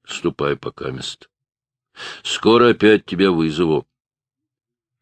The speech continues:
Федора Кузьмича увели, а дядюшка Гром призадумался. Мысли его текли горестной колеей.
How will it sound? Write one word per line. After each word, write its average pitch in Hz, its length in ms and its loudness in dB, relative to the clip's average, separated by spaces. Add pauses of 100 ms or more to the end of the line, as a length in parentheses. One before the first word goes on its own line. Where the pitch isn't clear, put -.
(760)
Федора 143 340 4
Кузьмича 123 600 0
увели, 120 640 2
а 80 220 0
дядюшка 85 600 -2
Гром 87 560 -2 (280)
призадумался. 80 1080 -8 (560)
Мысли 117 500 2
его 113 200 4
текли 104 400 -2
горестной 101 640 0
колеей. 78 800 -4